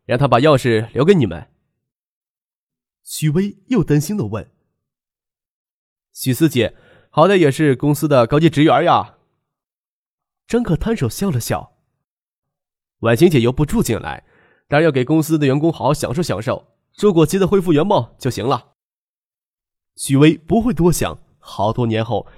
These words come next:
他或许会明白，这房子是张克花了心思给许思准备的。这时候当真以为是给谢婉晴准备的。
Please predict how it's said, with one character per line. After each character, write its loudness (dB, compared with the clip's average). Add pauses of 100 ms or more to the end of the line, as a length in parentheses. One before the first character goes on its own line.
(180)
他 -2
或 -4
许 -6
会 -6
明 -6
白， -4 (220)
这 -2
房 0
子 -2
是 -10
张 -2
克 -4
花 -4
了 0
心 -4
思 -8
给 -6
许 -10
思 -6
准 -12
备 -8
的。 -16 (320)
这 0
时 -6
候 -6
当 0
真 0 (220)
以 -2
为 2
是 -4
给 -6
谢 -2
婉 -6
晴 -4
准 -6
备 -12
的。 -18